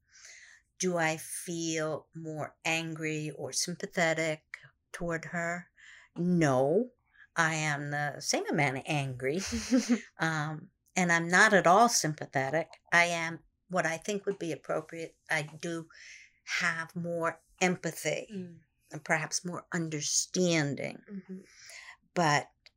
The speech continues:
Speaker 1: it never raises to the level of sympathy. <laughs> I'm
Speaker 2: Yeah.
Speaker 1: sorry.
Speaker 2: No,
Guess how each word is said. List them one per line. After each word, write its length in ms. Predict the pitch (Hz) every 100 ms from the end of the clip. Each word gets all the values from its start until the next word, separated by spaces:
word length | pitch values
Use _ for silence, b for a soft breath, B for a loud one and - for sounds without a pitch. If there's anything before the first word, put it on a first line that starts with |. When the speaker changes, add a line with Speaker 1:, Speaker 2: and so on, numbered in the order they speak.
| _ _ _ _ _ _ _ _
Speaker 1:
it 180 | 175 -
never 400 | 180 180 175 170
raises 520 | 160 156 160 160 147 -
to 160 | -
the 140 | 131 139
level 380 | 139 135 131 -
of 160 | 135
sympathy. 760 | - - 180 - - - 202 -
<laughs> 40 | 208
I'm 60 | -
Speaker 2:
Yeah. 460 | - 196 - 143
Speaker 1:
sorry. 160 | - 214
Speaker 2:
No, 200 | 226 330